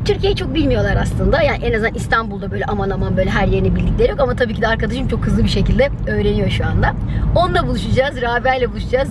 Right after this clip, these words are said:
Aylardır görüşmüyoruz. Acayip özledim ve çok mutluyum tabii. Konu muhtemelen Japonya'da olur. Bir sürü Japonya hakkında, anılarımız hakkında falan da konuşuruz. Birlikte kahvaltı edeceğiz.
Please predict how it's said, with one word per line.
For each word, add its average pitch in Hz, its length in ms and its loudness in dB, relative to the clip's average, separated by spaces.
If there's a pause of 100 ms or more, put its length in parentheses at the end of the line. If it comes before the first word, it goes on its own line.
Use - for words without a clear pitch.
Aylardır 240 440 0
görüşmüyoruz. 233 680 -2
Acayip 240 460 0
özledim 240 440 -2
ve 269 120 0
çok 254 240 -4
mutluyum 208 360 -2
tabii. 208 300 2 (300)
Konu 302 200 0
muhtemelen 285 500 0
Japonya'da 277 680 0
olur. 220 220 -4
Bir 240 80 -4
sürü 240 220 -4
Japonya 226 540 -2
hakkında, 214 340 -4
anılarımız 233 460 0
hakkında 240 340 0
falan 233 300 -2
da 208 100 0
konuşuruz. 202 400 0 (380)
Birlikte 359 360 0 (200)
kahvaltı 254 460 0
edeceğiz. 220 300 0